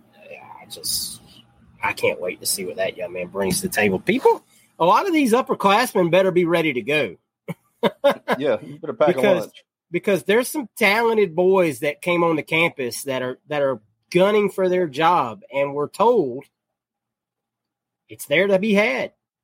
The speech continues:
Speaker 1: No job is safe. The only jobs on this team that I think are safe, Montrell Johnson, N T N,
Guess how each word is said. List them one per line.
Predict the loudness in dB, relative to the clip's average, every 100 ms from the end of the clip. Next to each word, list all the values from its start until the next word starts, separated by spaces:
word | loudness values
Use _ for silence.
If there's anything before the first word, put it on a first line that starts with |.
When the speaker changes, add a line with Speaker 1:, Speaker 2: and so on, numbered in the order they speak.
| _
Speaker 1:
No | -2 -2
job | 0 -2 -2
is | -2 -4
safe. | 0 0 0 -6 -20 _ _ _ _ _ _ _ _ -2
The |
only | 2 2
jobs | 4 4 4 2
on | 0
this | 0
team | 0 0 2
that | 0
I | 0
think | 0 -2 -4
are |
safe, | -6 -4 -4 -4 -10 -4
Montrell | 0 0 0 -2 -2
Johnson, | -2 -2 -2 0 0 -2 _ _ _ _ 0
N | 0
T | 2 4 4 4 2
N, | 2